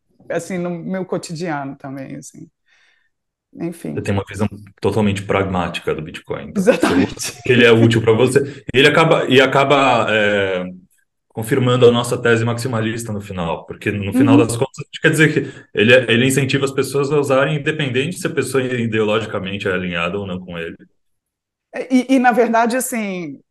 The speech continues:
Speaker 1: é, agora eu, é, é, é até uma mudança de mindset também, que é, tipo,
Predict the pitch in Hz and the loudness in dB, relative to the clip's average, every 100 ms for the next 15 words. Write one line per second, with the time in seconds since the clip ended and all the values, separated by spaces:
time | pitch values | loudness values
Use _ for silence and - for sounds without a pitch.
0 | _ _ _ _ - 185 170 160 160 - | _ _ _ _ -2 0 2 2 0 2
1 | 202 185 214 226 208 196 - - - 117 | 2 6 6 6 4 -2 -6 -10 -10 -12
2 | - 180 - 196 196 202 196 196 214 233 | -12 -14 -2 0 2 2 2 -2 -4 -4
3 | 220 214 190 196 196 190 180 165 165 - | -4 -4 -4 -4 -6 -6 -4 -4 -4 -6
4 | 165 160 - 165 147 147 190 202 170 165 | -6 -6 -10 -10 -6 -6 -8 -6 -8 -8
5 | - 175 160 151 | -8 -4 -2 -4